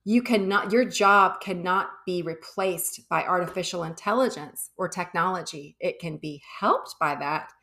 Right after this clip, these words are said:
Those are tools that can help you, the brilliant human, do those things, but you are irreplaceable.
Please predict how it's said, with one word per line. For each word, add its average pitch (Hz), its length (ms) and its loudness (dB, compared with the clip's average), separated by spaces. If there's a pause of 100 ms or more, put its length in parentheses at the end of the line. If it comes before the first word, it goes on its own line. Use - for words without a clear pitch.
(460)
Those 196 220 4
are 170 100 2
tools 208 480 0
that 170 160 -4
can 170 140 -4
help 165 260 0
you, 185 300 0
the 175 100 2
brilliant 165 420 0
human, 170 600 0 (320)
do 180 120 2
those 156 280 -2
things, 151 360 -10
but 165 200 -10
you 208 160 2
are 170 200 0
irreplaceable. 180 960 0